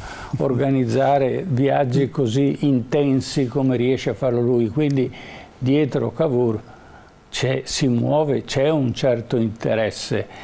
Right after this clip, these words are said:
ed è il vecchio interesse che aveva il genitore prima,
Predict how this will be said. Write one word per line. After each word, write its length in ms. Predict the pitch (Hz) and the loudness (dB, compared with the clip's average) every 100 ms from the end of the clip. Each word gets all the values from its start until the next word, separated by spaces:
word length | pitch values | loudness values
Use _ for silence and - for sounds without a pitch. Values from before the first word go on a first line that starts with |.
| - - | -16 -14
ed 220 | - 208 170 | -4 0 2
è 40 | |
il 160 | 127 110 | 0 0
vecchio 380 | 117 110 135 | -2 -2 -2
interesse 720 | 110 104 117 120 117 - 131 104 - - - | -2 -2 -2 0 -2 -2 -4 -4 -12 -20 -12
che 160 | - 120 | -4 -2
aveva 320 | 113 120 117 | 0 0 0
il 80 | 104 | 0
genitore 640 | 110 110 110 127 107 107 | 0 0 -2 -2 -4 -4
prima, 500 | 95 156 156 123 | -2 2 2 0